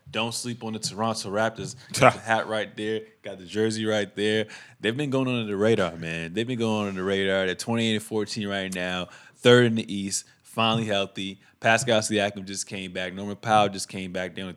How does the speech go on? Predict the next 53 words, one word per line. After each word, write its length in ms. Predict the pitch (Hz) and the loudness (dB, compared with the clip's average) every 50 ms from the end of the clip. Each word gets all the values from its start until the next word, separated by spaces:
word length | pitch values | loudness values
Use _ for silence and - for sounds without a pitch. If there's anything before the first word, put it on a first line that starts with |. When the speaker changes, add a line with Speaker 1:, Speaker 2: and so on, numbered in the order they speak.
| _ - | _ 0
Speaker 1:
three-game 400 | 131 135 131 117 117 110 104 104 | 4 6 6 6 6 4 2 0
winning 180 | 107 107 104 | -2 -2 -4
streak 300 | - - 110 104 101 92 | -6 -6 -8 -8 -8 -4
right 200 | 98 98 95 92 | -4 -4 -4 -4
now. 400 | 92 92 92 92 95 95 95 92 - - - - - - | -4 -4 -4 -2 -2 -2 -4 -4 -8 -16 -20 -20 -18 -12
And 460 | - 92 95 95 92 90 87 87 80 _ _ _ _ - | -8 -6 -6 -4 -4 -6 -6 -8 -10 _ _ _ _ 0
any 160 | 123 139 143 | 0 0 2
team 540 | 135 - - 143 135 135 139 139 139 127 104 | 0 -2 0 0 2 2 0 0 -2 -4 -2
that 160 | 107 98 87 | -4 -4 0
goes 220 | - 107 110 104 107 | 2 2 2 2 0
up 80 | 107 98 | -6 -8
against 220 | 95 98 107 104 101 | -4 -4 -4 -4 -4
them 80 | 101 98 | -8 -10
in 60 | 92 | -10
the 60 | 90 | -12
playoffs, 680 | - - 127 113 113 113 110 110 113 113 110 - - - - - - | -8 -2 0 2 2 2 2 2 0 -2 -4 -6 -10 -10 -12 -10 -6
y'all 240 | 101 98 101 104 101 | -4 -2 -2 -2 -4
should 260 | - - 95 87 82 | -6 -10 -12 -10 -8
be 140 | 85 98 92 | -8 -6 -6
a 40 | |
little 220 | 90 95 98 95 - | -4 -4 -4 -4 -6
fearful. 680 | - - - 104 107 104 104 - 104 104 104 104 104 - - _ _ _ - | -6 -4 -2 -2 -2 -2 -4 -6 -10 -8 -8 -8 -10 -14 -20 _ _ _ -12
Nick 280 | 95 95 101 101 - | -4 0 0 0 0
Nurse 360 | 92 98 98 101 104 98 - | 0 2 2 2 2 2 0
is 140 | 95 92 87 | -2 -2 -4
a 40 | 87 | -6
great 320 | 80 98 98 98 98 90 | -4 0 0 0 0 0
coach. 400 | - - 101 104 104 101 - - _ - _ _ _ | -2 -4 -4 -4 -4 -6 -8 -14 _ -20 _ _ _
Kyle 340 | - - 104 104 104 98 95 | -2 2 4 4 4 4 2
Lowry 280 | 98 98 98 98 98 | 2 2 2 0 0
finally 260 | - - 104 98 98 | -2 -4 -6 -6 -4
got 180 | 90 104 98 90 | -4 -6 -4 -4
that 140 | 104 95 98 | -4 -4 -2
monkey 320 | 104 107 104 104 - 104 | -4 -4 -4 -4 -4 -2
off 160 | 101 101 87 | -2 -2 -2
his 140 | 92 87 80 | -4 -10 -10
back, 400 | - 98 98 101 104 107 - - - - - _ _ - | -6 -2 0 0 0 -2 -4 -10 -20 -20 -20 _ _ -10
and 140 | 104 101 104 | -6 -4 -4
they're 80 | 104 | -2
going 320 | 104 113 117 120 120 117 117 | 0 0 0 2 2 2 0
nowhere 280 | 120 120 127 127 123 | 0 0 0 0 0
but 160 | 110 110 - - | 0 -2 -2 0
up 220 | 113 143 147 127 110 | 0 -2 -2 -2 -2
right 220 | 95 87 87 85 | -2 -2 -2 -4
now, 200 | 85 85 82 80 | -6 -8 -8 -8
man. 180 | 82 82 87 90 | -8 -8 -6 -6
Speaker 2:
True, 180 | 92 92 92 90 | -4 -4 -6 -6
true, 120 | 87 90 | -6 -8
Speaker 1:
They're 80 | 90 87 | -8 -8
Speaker 2:
true. 160 | 85 - - 104 | -10 -6 -4 -2
Speaker 1:
very 180 | 107 110 110 110 | 0 2 0 0
well 260 | 107 107 104 104 104 | 0 0 -2 -2 -4
coached. 580 | - - - 104 104 107 104 - - - - | -6 -8 -6 -4 -4 -4 -6 -8 -10 -10 -12